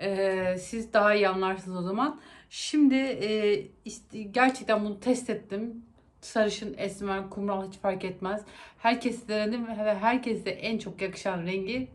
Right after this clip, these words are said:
öyle buldum diyebilirim. Hadi arkadaşlar, arkadaşlarım falan dedim, "Hadi şunu bir sürsene sana nasıl olacak, şunu bir sürsene sana nasıl olacak?" gibisinden. O şekilde denedim ve, e, sonucu elde ettim. E, bakalım sizler ne, ne diyeceksiniz? Ama,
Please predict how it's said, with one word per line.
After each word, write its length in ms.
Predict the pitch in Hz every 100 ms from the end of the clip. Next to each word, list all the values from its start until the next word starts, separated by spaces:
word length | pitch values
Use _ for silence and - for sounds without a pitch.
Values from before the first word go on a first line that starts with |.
| -
öyle 340 | 208 185 180
buldum 340 | 180 165 175 175
diyebilirim. 680 | 196 196 190 190 180 254 - - - - -
Hadi 260 | 233 233 226
arkadaşlar, 560 | 214 214 254 233 -
arkadaşlarım 520 | 202 214 226 226 240 226
falan 340 | 233 226 220 202 -
dedim, 240 | 226 220
"Hadi 180 | 214 208 - - -
şunu 140 | 226 226
bir 60 |
sürsene 440 | 226 - 208 233 202
sana 240 | - 214
nasıl 220 | 214 190
olacak, 340 | 185 - 220 -
şunu 140 | 214 151
bir 60 |
sürsene 380 | 95 - - 202
sana 360 | - 101 208 202
nasıl 220 | 196 180
olacak?" 320 | 160 185 185
gibisinden. 500 | 180 - 180 190 262 - - - - -
O 80 | 233
şekilde 460 | 226 254 208 202 196
denedim 440 | 226 226 233 247
ve, 100 | 233
e, 540 | 240 - 190 185 185 190
sonucu 400 | 180 220 202 214
elde 360 | - 196 190
ettim. 400 | 190 190 233 277 277 - - -
E, 200 | 196 196
bakalım 440 | 226 226 214 269 294 - _ _ _
sizler 580 | - 208 190 220 247 220
ne, 140 | 226
ne 180 | 220 220
diyeceksiniz? 560 | 190 185 185 - 285 285
Ama, 360 | 240 269 269